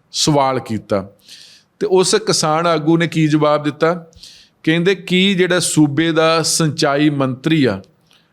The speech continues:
ਉਹ ਕਿਹੜਾ, ਕਿਹੜੀ ਨਹਿਰ ਤੇ ਕਹੀ ਚੁੱਕੀ ਫਿਰਦਾ ਹੈਗਾ। ਫਿਰ ਕਹਿੰਦੇ ਜਿਹੜਾ ਸੂਬੇ ਦਾ ਟਰਾਂਸਪੋਰਟ ਮੰਤਰੀ ਆ, ਉਹਨੇ ਆਖਰੀ ਵਾਰ ਕਦੋਂ ਸੀਟੀ ਫੜ ਕੇ, ਵਿਸਲ ਫੜ ਕੇ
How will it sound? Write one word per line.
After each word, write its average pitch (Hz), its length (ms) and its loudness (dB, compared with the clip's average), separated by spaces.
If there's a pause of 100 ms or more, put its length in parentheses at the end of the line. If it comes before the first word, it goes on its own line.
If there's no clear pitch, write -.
(440)
ਉਹ 175 240 2
ਕਿਹੜਾ, 170 240 0
ਕਿਹੜੀ 175 360 0
ਨਹਿਰ 147 340 0
ਤੇ 139 440 -2 (340)
ਕਹੀ 165 200 0
ਚੁੱਕੀ 160 300 -2
ਫਿਰਦਾ 120 360 0
ਹੈਗਾ। 101 280 -4 (760)
ਫਿਰ 175 140 0
ਕਹਿੰਦੇ 190 240 0
ਜਿਹੜਾ 196 180 2
ਸੂਬੇ 165 380 0
ਦਾ 175 100 2
ਟਰਾਂਸਪੋਰਟ 160 600 0
ਮੰਤਰੀ 143 520 0
ਆ, 123 260 -2 (540)
ਉਹਨੇ 185 240 0 (100)
ਆਖਰੀ 175 540 2
ਵਾਰ 139 560 0 (160)
ਕਦੋਂ 165 480 0 (540)
ਸੀਟੀ 196 440 0
ਫੜ 135 220 0
ਕੇ, 135 180 -4
ਵਿਸਲ 151 340 0
ਫੜ 151 220 -2
ਕੇ 135 340 -2